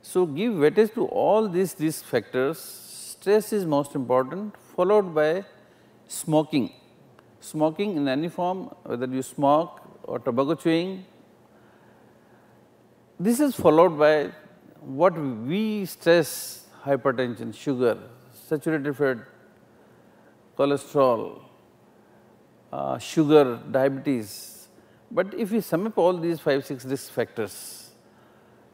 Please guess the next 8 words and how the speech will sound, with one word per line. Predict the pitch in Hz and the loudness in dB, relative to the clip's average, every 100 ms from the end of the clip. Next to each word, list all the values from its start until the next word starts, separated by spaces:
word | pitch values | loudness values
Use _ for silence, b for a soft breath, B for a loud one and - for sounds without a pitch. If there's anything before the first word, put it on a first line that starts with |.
| - - | -18 -4
the | 147 - - - - 113 | -2 -2 -4 -8 -10 -10
m-, | 143 147 143 | -8 -6 -2
most | 165 247 - | 2 2 2
important | 156 131 170 185 214 170 | -2 4 4 4 -4 -6
stress | - 185 185 | -2 -2 0
point | 180 165 151 | -2 -2 -4
is | 156 151 | -6 -8
smoking. | - - - - - - 131 110 101 - | -16 -18 -20 -20 -18 -6 -6 -6 -10 -12